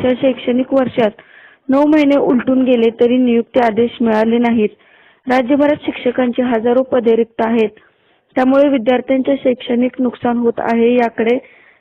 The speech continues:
सरला-, सरकारचं दुर्लक्ष आहे. सरकारला कला, क्रीडा व संगणक शिक्षकांची गरज नाही का, असा प्रश्न निर्माण होत आहे. विद्यार्थ्यांच्या शैक्षणिक नुकसानाला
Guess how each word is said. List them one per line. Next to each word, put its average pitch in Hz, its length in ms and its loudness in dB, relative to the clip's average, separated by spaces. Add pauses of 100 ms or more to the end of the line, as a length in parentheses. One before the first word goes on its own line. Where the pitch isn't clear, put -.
सरला-, 233 480 0 (460)
सरकारचं 240 500 -4
दुर्लक्ष 226 440 2
आहे. 233 520 -2 (320)
सरकारला 285 400 2 (260)
कला, 254 200 2
क्रीडा 254 320 0
व 254 100 2
संगणक 247 400 -2
शिक्षकांची 247 640 -4
गरज 233 320 0
नाही 233 200 0 (160)
का, 240 100 0 (520)
असा 254 200 0
प्रश्न 262 300 -2
निर्माण 240 440 0
होत 233 180 0
आहे. 226 180 0
विद्यार्थ्यांच्या 254 640 -2
शैक्षणिक 247 580 -2
नुकसानाला 240 600 -2